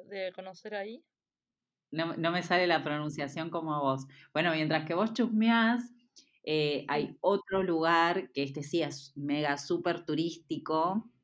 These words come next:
Speaker 2: pero bueno, también vale la pena, sobre todo porque es gratuito y podés pasar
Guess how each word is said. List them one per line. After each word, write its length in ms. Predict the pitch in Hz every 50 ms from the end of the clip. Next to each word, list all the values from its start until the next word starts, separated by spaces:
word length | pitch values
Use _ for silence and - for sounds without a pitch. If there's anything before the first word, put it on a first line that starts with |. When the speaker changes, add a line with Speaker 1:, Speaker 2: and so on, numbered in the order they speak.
| _ _ _ _ _ _ - - _ - - 131
Speaker 2:
pero 200 | 165 160 156 156
bueno, 460 | 156 160 156 151 139 131 127 131 - -
también 320 | - 156 160 175 185 190 190
vale 200 | 185 175 175 170
la 160 | 160 151 156
pena, 220 | 196 220 233 220
sobre 240 | 220 - 160 160 180
todo 220 | - 262 262 220 -
porque 220 | 180 160 - 170
es 60 | 165
gratuito 580 | 170 170 156 156 - 175 190 180 - 190 185 185
y 320 | 160 147 147 139 - - _ -
podés 240 | 143 143 147 151
pasar 460 | 151 160 143 - - 151 151 156 160